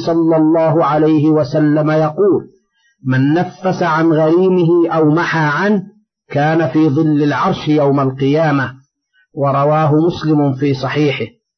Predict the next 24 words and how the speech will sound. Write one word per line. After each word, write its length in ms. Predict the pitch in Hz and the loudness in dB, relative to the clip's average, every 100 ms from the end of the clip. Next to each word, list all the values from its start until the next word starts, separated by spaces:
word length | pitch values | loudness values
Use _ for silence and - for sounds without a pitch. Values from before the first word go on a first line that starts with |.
| _ _ _ _ _ | _ _ _ _ _
حديث 500 | - 127 127 170 175 185 180 | -8 -4 0 0 0 0 0
آخر 400 | 190 165 127 110 - - - - - - | -2 -2 -4 -8 -8 -10 -10 -10 -8 -4
عن 100 | 131 | -4
حذيفة 680 | - 139 170 185 175 165 | -2 -2 0 0 0 -2
بن 180 | 151 147 | 0 2
اليمان 680 | 151 143 143 151 156 196 196 - _ _ - _ 135 | 2 2 2 0 0 -2 -4 -10 _ _ -20 _ -4
قال 260 | 143 156 | -2 0
الحافظ 580 | 160 143 170 185 175 160 | 0 -2 -4 -2 0 0
أبو 340 | 165 143 147 | 0 0 2
يعلى 360 | 151 165 147 147 | 2 2 2 2
الموصلي: 680 | 143 156 190 185 202 190 190 - _ _ - | 2 4 2 2 0 0 -2 -8 _ _ -12
حدثنا 680 | 147 131 113 151 160 165 156 | -6 -6 -4 -4 -2 0 0
الأخنس 680 | 156 190 - 190 185 - _ _ _ 160 | 0 -2 -2 -2 -2 -8 _ _ _ -8
أحمد 320 | 160 139 139 | -4 -2 0
بن 320 | 131 127 135 127 | 0 2 0 0
عمران، 560 | 147 151 175 185 185 - - _ | 0 0 0 0 -2 -6 -20 _
حدثنا 800 | - 139 127 117 160 165 165 165 | -10 -6 -6 -4 -4 -2 0 0
محمد 520 | 160 156 190 170 151 | -2 -2 -2 0 0
بن 300 | 139 127 139 131 | 0 0 0 0
فضيل، 460 | 147 156 175 196 196 - _ _ | -2 0 2 0 -2 -12 _ _
حدثنا 920 | - 147 117 117 165 165 156 151 147 | -8 -6 -4 -4 -2 -2 -2 -2 -2
أبو 220 | 143 151 | 0 0
مالك 440 | 147 170 151 139 135 | 0 0 0 0 -2
الأشجعي 840 | 135 143 - 135 143 185 196 - | -2 -4 -4 -4 -2 0 -2 -6